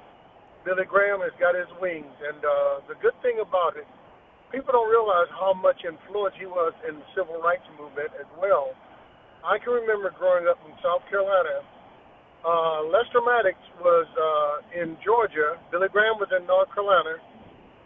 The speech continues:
Uh, Doctor King's father was down at, uh, Ebenezer Baptist Church in Atlanta, and they used to meet, 'cause during the day, you know, Lester Maddox was,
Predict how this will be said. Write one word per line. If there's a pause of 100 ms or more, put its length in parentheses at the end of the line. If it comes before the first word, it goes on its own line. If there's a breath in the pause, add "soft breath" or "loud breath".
(200)
Uh, (120)
Doctor (100)
King's (120)
father
was
down
at,
uh,
Ebenezer
Baptist
Church
in
Atlanta, (800)
and
they
used
to
meet, (320)
'cause (100)
during
the
day, (640)
you
know,
Lester
Maddox
was,